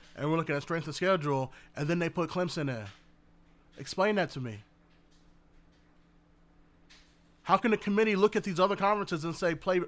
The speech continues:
tougher out of conference games," and then say, "At the end of the year, we're gonna look at strength of schedule and quality wins,"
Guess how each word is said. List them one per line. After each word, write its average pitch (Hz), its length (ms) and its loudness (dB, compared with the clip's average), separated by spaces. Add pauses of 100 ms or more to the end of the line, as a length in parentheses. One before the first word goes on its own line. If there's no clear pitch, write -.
tougher 185 300 0
out 175 100 2
of 170 80 -4
conference 170 320 -4
games," 156 500 0 (400)
and 160 140 0
then 170 80 4
say, - 160 0
"At 151 120 2
the 160 60 -4
end 175 140 0
of 160 60 -2
the 156 60 -2
year, 175 140 2
we're 160 100 0
gonna 156 160 2
look 156 120 0
at 147 80 -2
strength 165 220 -6
of 156 80 -8
schedule 160 300 -2
and 143 80 -4
quality 165 300 0
wins," 170 400 2